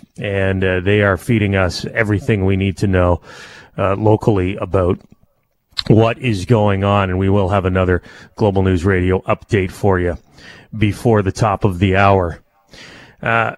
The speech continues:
we are informed, you guys hopefully are informed, but there's some people who had no idea that the virus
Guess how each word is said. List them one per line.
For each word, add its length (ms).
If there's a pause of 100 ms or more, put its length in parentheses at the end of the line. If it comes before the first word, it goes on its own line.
(120)
we 300
are 200
informed, 680
you 220
guys 340
hopefully 440
are 140
informed, 460
but 140
there's 220
some 220
people 440
who 340 (640)
had 280
no 220
idea 560
that 240
the 120
virus 760